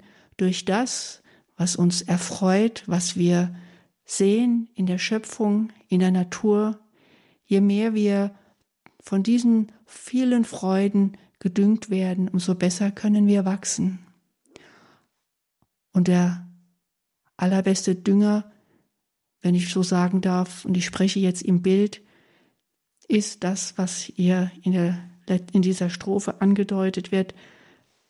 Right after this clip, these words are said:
Es ist das Wort Gottes. Wenn es heißt, „Lass uns dein Wort ergreifen“, wenn wir auf das Wort Gottes schauen,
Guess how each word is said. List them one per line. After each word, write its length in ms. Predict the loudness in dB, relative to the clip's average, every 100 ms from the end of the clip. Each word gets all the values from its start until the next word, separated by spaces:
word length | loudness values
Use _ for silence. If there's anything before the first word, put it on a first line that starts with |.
| _ _ _ _ _ _
Es 220 | -4 -2
ist 200 | -2 0
das 260 | 0 0 0
Wort 340 | 2 0 -2
Gottes. 580 | -2 0 -2 -4 -8 -14 _ _ _ _
Wenn 120 | 0
es 180 | 0 2
heißt, 300 | 2 2 2
„Lass 220 | 0 0
uns 260 | 0 -2 0
dein 340 | 0 2 2
Wort 280 | 2 -2 -4
ergreifen“, 840 | -8 -8 -6 -2 0 0 0 -2 -4 _ _ _ _ _ _
wenn 260 | 2 4 4
wir 400 | 2 0 -4 -4
auf 220 | -4 -4
das 380 | -4 -4 -6 -2
Wort 380 | 0 0 -2 -4
Gottes 400 | -4 -2 -6 -6
schauen, 500 | -4 -2 0 0